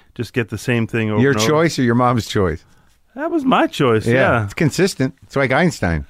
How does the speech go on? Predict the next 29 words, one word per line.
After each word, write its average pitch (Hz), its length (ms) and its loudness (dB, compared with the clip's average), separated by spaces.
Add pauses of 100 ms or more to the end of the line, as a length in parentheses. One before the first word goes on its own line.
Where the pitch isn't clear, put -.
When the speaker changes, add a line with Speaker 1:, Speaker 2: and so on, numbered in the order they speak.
(120)
Speaker 1:
And 151 160 -2
then, 180 160 2
uh, 170 560 2 (500)
and 151 140 0
I'd 156 140 0
leave 165 240 0
the 156 120 -2
house 147 200 0
about 131 360 -4
eight, 143 280 2 (520)
eight 135 120 0
o'clock 135 320 -2
in 135 80 -2
the 123 60 2
morning, 120 600 0
go, 117 300 0
like, 110 300 -4
wake 113 260 -2
up 113 100 -2
my 110 140 -2
cousin, 110 580 -2
and 104 120 -4
we 107 80 -4
just 104 280 -8
bum 110 220 -4
around 120 340 2
all 123 400 2
day 127 380 2 (640)
and 120 320 -4